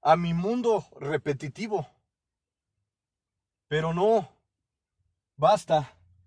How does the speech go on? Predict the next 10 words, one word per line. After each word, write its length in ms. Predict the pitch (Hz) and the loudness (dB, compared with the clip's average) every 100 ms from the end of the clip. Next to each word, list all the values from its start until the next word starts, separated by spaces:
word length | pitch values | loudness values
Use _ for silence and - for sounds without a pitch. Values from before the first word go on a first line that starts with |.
| _ _ _ _ _ _ _ | _ _ _ _ _ _ _
Hoy 240 | - 214 233 | 2 4 4
he 80 | 233 | 4
decidido 680 | 185 131 160 220 233 240 _ _ _ _ _ _ _ _ | 4 4 -6 -6 -6 -8 _ _ _ _ _ _ _ _
subir 580 | - 160 160 220 214 170 | -10 -8 -4 -4 -6 -10
esta 280 | - 196 196 | -2 0 2
majestuosa 800 | 170 147 147 - 180 175 170 143 _ | 0 -2 -4 -10 -10 -6 -6 -6 _
montaña. 680 | 127 135 139 156 147 117 - _ _ _ _ _ _ _ _ _ _ _ _ - | -8 -6 2 2 2 -10 -14 _ _ _ _ _ _ _ _ _ _ _ _ 2
No 180 | 196 | 2
me 100 | 254 | 2
importa 720 | 226 156 202 226 190 240 269 | -4 -4 0 0 2 0 0